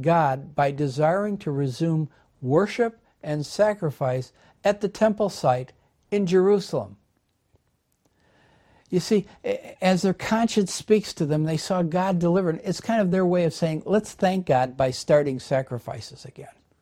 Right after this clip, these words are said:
They would do it at only one place because God specified it had to be Jerusalem. Now, today there's an Islamic mosque on that site. It prohibits any sacrifices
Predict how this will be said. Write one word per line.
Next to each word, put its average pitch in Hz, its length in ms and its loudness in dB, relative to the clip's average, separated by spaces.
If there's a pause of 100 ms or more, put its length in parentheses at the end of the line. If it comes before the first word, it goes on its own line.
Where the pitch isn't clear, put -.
(1800)
They 165 200 4
would 160 200 2
do 185 240 6
it - 180 -4
at 147 140 -4
only 143 280 -2
one 160 280 0
place 147 320 0
because 120 340 -8
God 139 280 2
specified 131 580 -2
it 120 120 -8
had 139 280 -4
to 139 60 -4
be 127 200 -4
Jerusalem. 117 680 -10 (640)
Now, 147 280 2 (180)
today 151 460 2
there's 135 260 -2
an 143 140 0
Islamic 151 680 -2
mosque 143 520 -2
on 127 160 -2
that 131 200 -4
site. 151 460 -2 (640)
It 185 180 -2
prohibits 185 640 2 (180)
any 214 340 2
sacrifices 123 1120 -4